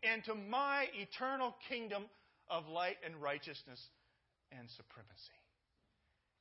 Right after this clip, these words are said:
And you get to go with that group. It's not like a bad thing. I want to be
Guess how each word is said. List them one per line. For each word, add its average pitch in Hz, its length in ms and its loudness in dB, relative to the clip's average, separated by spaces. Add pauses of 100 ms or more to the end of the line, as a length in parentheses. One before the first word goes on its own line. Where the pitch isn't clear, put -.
(120)
And 190 160 -4
you 226 440 -6
get 208 220 -8
to 202 80 -10
go 233 380 -10
with 277 180 -8
that 392 300 -6
group. 359 420 -4 (1160)
It's - 220 0
not 311 180 2 (260)
like 247 180 -2
a 359 180 -6
bad 349 280 -4 (120)
thing. 320 260 -14 (1600)
I 311 200 2 (140)
want 349 320 0
to 330 80 -4
be 190 300 -8